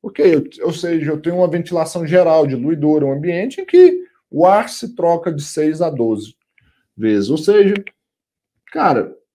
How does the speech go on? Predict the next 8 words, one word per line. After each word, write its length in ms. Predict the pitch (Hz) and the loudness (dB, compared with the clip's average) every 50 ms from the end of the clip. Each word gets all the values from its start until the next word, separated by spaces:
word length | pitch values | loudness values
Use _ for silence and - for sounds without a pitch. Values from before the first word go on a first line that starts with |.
| _ _ | _ _
super, 580 | - - - 196 208 - 285 208 196 190 196 - _ _ _ _ _ _ _ _ _ _ _ _ _ _ _ _ _ - | -20 -12 -10 -10 -10 -6 -4 -4 -4 -4 -8 -16 _ _ _ _ _ _ _ _ _ _ _ _ _ _ _ _ _ -10
é 40 | |
uma 320 | 117 139 143 147 135 82 117 | -8 -6 -6 -6 -6 -6 -4
ventilação, 600 | 127 143 143 147 175 170 165 160 - 180 185 196 | -4 -4 -4 -4 -4 -4 -4 -4 -4 -6 -8 -8
sim, 140 | 190 190 180 | -8 -8 -4
relativamente 840 | 180 190 190 190 202 185 - 190 - 185 170 170 170 170 - - _ | -2 0 0 0 -2 -2 -4 -6 -6 -6 -6 -8 -10 -10 -14 -12 _
tranquila, 640 | - 160 180 202 208 - - 165 165 147 123 98 - | -8 -6 -6 -6 -6 -6 -6 -4 -2 0 0 -2 -2
tá? 260 | 110 104 127 143 | -4 -6 -6 -8